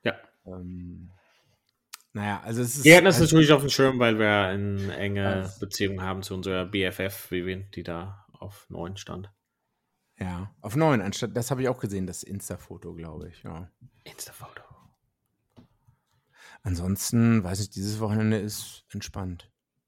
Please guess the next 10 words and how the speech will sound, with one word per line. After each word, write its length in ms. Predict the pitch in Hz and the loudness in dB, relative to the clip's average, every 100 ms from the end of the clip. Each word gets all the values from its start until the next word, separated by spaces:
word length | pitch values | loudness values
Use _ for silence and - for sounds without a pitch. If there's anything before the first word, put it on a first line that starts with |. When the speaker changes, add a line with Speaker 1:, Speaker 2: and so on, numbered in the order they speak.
| _ _ - | _ _ -10
Speaker 2:
Also 200 | 104 95 | -8 -8
das 140 | 90 | -8
letzte 300 | 95 - 87 | -10 -10 -12
Wochenende 340 | 87 87 95 | -10 -12 -12
war 100 | 90 | -14
entspannt, 360 | 82 - 85 87 - | -16 -16 -18 -20 -20
meine 160 | 76 | -20
ich. 180 | 71 _ - 135 _ _ _ _ _ _ _ _ _ _ _ - - _ _ _ _ _ _ _ _ _ _ - - _ _ _ _ _ _ _ _ | -20 _ -20 -20 _ _ _ _ _ _ _ _ _ _ _ -20 -20 _ _ _ _ _ _ _ _ _ _ -20 -20 _ _ _ _ _ _ _ _
Jo, 280 | - 87 82 - _ _ _ | -8 -6 -8 -16 _ _ _
Donald. 320 | 107 80 95 | -10 -10 -12